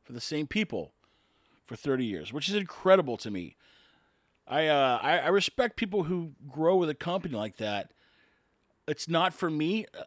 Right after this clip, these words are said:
I don't think it is anyway. I often wonder what would have happened had I stayed with my first job, or second job for that matter. But, uh, yeah, it was cool, man. All the stories they got. I mean, it really is like a family. Even just at the brewery, the people that I work with,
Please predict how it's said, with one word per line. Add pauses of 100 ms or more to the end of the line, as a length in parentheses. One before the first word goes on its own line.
(100)
I
don't
think
it
is
anyway.
I
often
wonder
what
would
have
happened
had
I
stayed
with
my
first
job, (380)
or
second
job
for
that
matter. (1300)
But,
uh,
yeah,
it
was
cool,
man.
All
the
stories
they
got.
I
mean,
it
really
is
like
a
family. (520)
Even
just
at
the
brewery,
the
people
that
I
work
with,